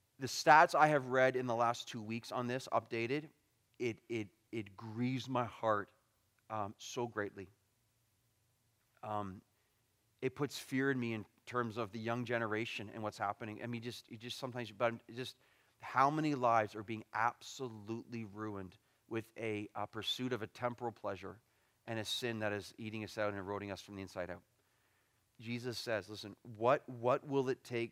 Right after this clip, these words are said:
for you to understand that you wanna do whatever you can to cut this out, man? Whatever it takes to seek purity before the Lord, because you, 'cause at the end of the day, you want to enter God's kingdom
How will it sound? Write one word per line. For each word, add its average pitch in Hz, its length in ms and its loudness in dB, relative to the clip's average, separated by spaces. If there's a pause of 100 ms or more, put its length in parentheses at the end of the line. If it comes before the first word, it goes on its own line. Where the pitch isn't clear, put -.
for - 180 -8
you 107 240 -4
to 113 180 -10
understand 98 760 -8 (720)
that 113 180 0
you 120 160 -4
wanna 135 300 2 (300)
do 131 120 -6
whatever 135 360 4
you 147 180 -2
can 120 260 -2
to 113 60 -4
cut 117 180 -6
this 113 200 -8
out, 107 140 0
man? 98 300 -8
Whatever 131 560 2
it 143 160 -2
takes - 500 -6 (300)
to 117 80 -10
seek - 260 -6
purity 139 380 0
before 135 240 -6
the 123 80 -4
Lord, 120 400 -2 (220)
because 113 320 -6
you, 123 340 0
'cause 120 220 -6
at 113 100 -4
the 113 140 -2
end 127 80 2
of 135 60 -2
the 139 80 -4
day, 123 200 -2
you 120 260 -2
want 123 340 2
to - 120 -8
enter 117 200 -4
God's 110 260 0
kingdom 117 380 -4